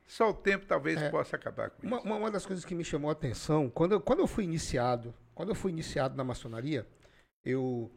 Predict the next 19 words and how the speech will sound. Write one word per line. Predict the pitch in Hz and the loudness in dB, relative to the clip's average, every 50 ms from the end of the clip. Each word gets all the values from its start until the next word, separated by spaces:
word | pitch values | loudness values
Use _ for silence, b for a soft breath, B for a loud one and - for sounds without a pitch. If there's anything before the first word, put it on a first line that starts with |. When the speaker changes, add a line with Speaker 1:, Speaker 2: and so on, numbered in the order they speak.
| b b b b b _ _ _ _ _ _ _ - | b b b b b _ _ _ _ _ _ _ -12
Speaker 2:
eu | - | -10
fui | 131 - 139 | -8 -6 -6
convidado | 127 - 160 160 147 135 117 123 131 131 127 123 120 | -4 -4 -2 -2 -2 -2 0 2 2 2 2 0 -2
pra | - 131 123 | -4 -4 -4
entrar | 123 120 135 131 131 | -4 -4 -4 -4 -4
na | 123 | -4
maçonaria, | 127 127 - - 127 127 123 135 165 165 147 131 - - - _ - | -8 -10 -10 -10 -8 -6 -4 -4 -2 -2 -4 -4 -8 -16 -18 _ -4
é, | 147 139 135 135 135 135 - | -2 0 0 0 0 -2 -4
uma, | - 151 165 - - | -6 -10 -10 -10 -8
quando | - - 185 214 | -6 -4 -4 -2
eu, | 233 208 180 | -2 -2 -2
quando | - 180 185 202 | -2 -4 -4 -2
eu, | 208 165 | -4 -4
quando | - - 190 | -4 -4 -6
eu | 208 170 | -6 -4
fui | - - 185 | -4 -6 -6
iniciado, | 175 165 - - 151 135 131 135 131 | -6 -8 -6 -4 -2 0 0 -2 -4
que | - | -8
eu | 147 | -12